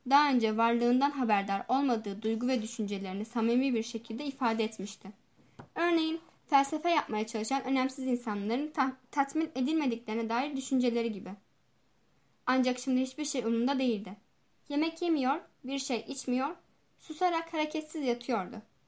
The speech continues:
Kendisine soru yöneltildiği zaman "Umurumda değil, cevap vermeyeceğim, hiçbir şey umurumda değil." diye düşünüyordu. Öğleden sonra Mihail Averyaniç geldi. Bir paket çayla bir kavanoz marmelat getirdi. Daryushka da gelmişti.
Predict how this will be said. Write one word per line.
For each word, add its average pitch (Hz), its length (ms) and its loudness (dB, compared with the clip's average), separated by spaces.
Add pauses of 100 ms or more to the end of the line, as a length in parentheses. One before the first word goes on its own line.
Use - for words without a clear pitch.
(120)
Kendisine 285 480 0
soru 302 240 -4
yöneltildiği 262 680 0
zaman 247 340 -2 (220)
"Umurumda 277 440 2
değil, 214 220 -2 (540)
cevap 277 340 4
vermeyeceğim, 208 640 -2 (440)
hiçbir 339 280 -2
şey 330 160 -2
umurumda 277 420 2
değil." 226 200 -2 (260)
diye 262 180 0
düşünüyordu. 202 540 -2 (680)
Öğleden 302 380 2
sonra 285 260 -2
Mihail 294 420 0
Averyaniç 277 500 2
geldi. 185 360 -6 (400)
Bir 302 180 -2
paket 262 380 -2
çayla 233 500 -2
bir 277 100 -2
kavanoz 277 440 -4
marmelat 233 460 2
getirdi. 196 440 -10 (600)
Daryushka 285 480 2
da 214 60 0
gelmişti. 190 540 -8